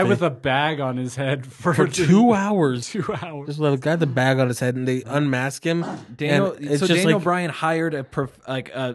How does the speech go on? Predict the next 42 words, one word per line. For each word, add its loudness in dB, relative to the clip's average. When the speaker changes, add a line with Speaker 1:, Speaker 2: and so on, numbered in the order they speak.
Speaker 3:
an, -4
like, -6
a -6
private -2
investigator -6
to -6
Speaker 2:
Oh 2
my 2
Speaker 3:
clear, 4
Speaker 2:
God, 4
and -8
Speaker 3:
to -2
Speaker 2:
fucking 2
Speaker 3:
clear 6
Speaker 2:
O-, 6
Speaker 3:
Rowan's 2
name. -2
Speaker 2:
Otunga 0
being -2
on -4
commentary -2
this -10
week, -10
just -18
talking -6
about, -6
like, -16
"I 0
heard, 2
uh, -10
they -4
got -2
private 0
inve-, -2
the -6
best -2
legal -2
experts." -8
Speaker 3:
He's 2
like, 0
"A -4
lawyer, 4